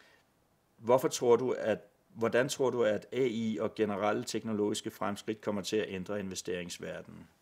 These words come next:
Altså, A I kommer bragende frem, og en meget stor del af børshandlen, i spe-, specielt den mere kortsigtede børshandel,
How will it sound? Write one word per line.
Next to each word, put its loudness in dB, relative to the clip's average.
Altså, -8
A 4
I 4
kommer 0
bragende -2
frem, -2
og -6
en -6
meget 0
stor 0
del -2
af -6
børshandlen, -2
i -10
spe-, -6
specielt -4
den -6
mere -2
kortsigtede -4
børshandel, -6